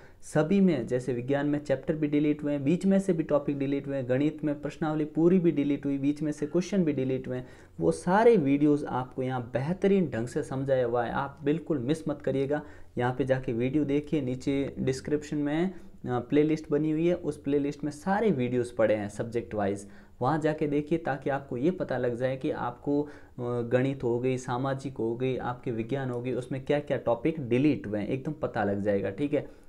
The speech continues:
इस वीडियो में हम डिस्कस करेंगे अपने जो वार्षिक परीक्षा होने वाली है और अर्धवार्षिक में भी टॉपिक यही रहेंगे, सिर्फ मार्क्स कम हो जाएंगे और कुछ नहीं होगा। ठीक है ना,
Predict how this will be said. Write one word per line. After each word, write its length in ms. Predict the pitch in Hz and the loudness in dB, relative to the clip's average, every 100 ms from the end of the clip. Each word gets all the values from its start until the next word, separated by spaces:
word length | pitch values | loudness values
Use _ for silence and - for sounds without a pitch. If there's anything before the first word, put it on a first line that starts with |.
| - | -2
इस 180 | 214 202 | 0 4
वीडियो 260 | 175 165 170 | 4 6 4
में 100 | 147 | 4
हम 140 | 160 | 4
डिस्कस 340 | 180 190 156 | 2 2 -2
करेंगे 360 | - 123 127 143 | 2 2 4 0
अपने 300 | - 139 151 | -2 -2 -2
जो 140 | 147 | 0
वार्षिक 420 | 127 131 - 196 - | 2 0 -2 -6 0
परीक्षा 320 | 160 160 170 | 0 2 0
होने 220 | 120 131 | 2 0
वाली 260 | 139 139 143 | 0 2 2
है 160 | 147 - - - - | 0 -4 -16 -10 2
और 360 | 135 147 - - | 4 6 4 0
अर्धवार्षिक 520 | 165 185 190 190 190 | 2 4 4 2 2
में 140 | 185 180 | 4 4
भी 80 | |
टॉपिक 380 | 190 - - 165 | 4 2 2 0
यही 220 | 127 151 | 2 4
रहेंगे, 340 | 139 127 127 127 | 4 4 2 -2
सिर्फ 300 | 127 185 - | -2 -2 -2
मार्क्स 380 | 123 170 196 - | 0 0 -2 -2
कम 180 | 170 | 0
हो 160 | 143 110 | 0 0
जाएंगे 280 | 120 127 143 | 0 0 -2
और 280 | - 143 98 | 0 0 0
कुछ 240 | 113 110 | -2 -4
नहीं 120 | 110 | -4
होगा। 240 | 104 104 113 | -2 -2 -4
ठीक 220 | 165 165 | -4 -4
है 60 | |
ना, 100 | 147 | -6